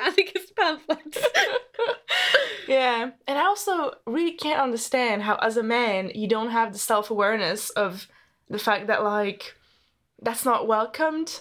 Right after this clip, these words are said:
Speaker 2: and the way
Speaker 1: Yeah.
Speaker 2: that, like, people will per-,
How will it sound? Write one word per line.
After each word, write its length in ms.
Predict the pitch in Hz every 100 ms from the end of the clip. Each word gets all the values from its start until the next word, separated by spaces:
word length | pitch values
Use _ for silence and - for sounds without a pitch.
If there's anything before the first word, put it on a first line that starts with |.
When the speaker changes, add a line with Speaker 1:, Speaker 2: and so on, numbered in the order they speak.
| -
Speaker 2:
and 180 | 226 214
the 60 |
way 180 | 214 214
Speaker 1:
Yeah. 60 | 220
Speaker 2:
that, 300 | 208 185 - _ -
like, 240 | 220 -
people 460 | 226 220 220 214 214 - _ _ _ _ _ _
will 160 | 254 240
per-, 200 | 247